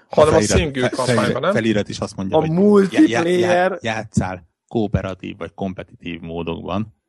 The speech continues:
Speaker 3: De konkrétan tényleg a multiba ez az almenü. Tehát és akkor, hogy játsszál kooperatív vagy kompetitív módokban, és na nem ott van.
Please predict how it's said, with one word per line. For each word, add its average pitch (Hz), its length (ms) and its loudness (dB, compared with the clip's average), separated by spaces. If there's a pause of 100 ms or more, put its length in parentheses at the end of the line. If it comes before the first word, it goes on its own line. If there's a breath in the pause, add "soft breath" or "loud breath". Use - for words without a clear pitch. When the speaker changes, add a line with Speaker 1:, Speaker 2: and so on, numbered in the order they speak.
(100)
Speaker 3:
De 156 180 -2
konkrétan 170 480 0
tényleg 160 320 -4
a 143 60 -2
multiba 151 400 -2
ez 139 120 0
az 127 80 -6
almenü. 120 440 -2 (240)
Tehát 117 200 -6
és 127 100 -6
akkor, 127 520 -8 (280)
hogy 127 160 -8
játsszál 123 480 -2
kooperatív 123 340 -6
vagy 127 100 -4
kompetitív 127 400 -8
módokban, 135 380 2
és 135 120 0
na 139 100 0
nem 131 180 2
ott 113 160 -4
van. - 320 -14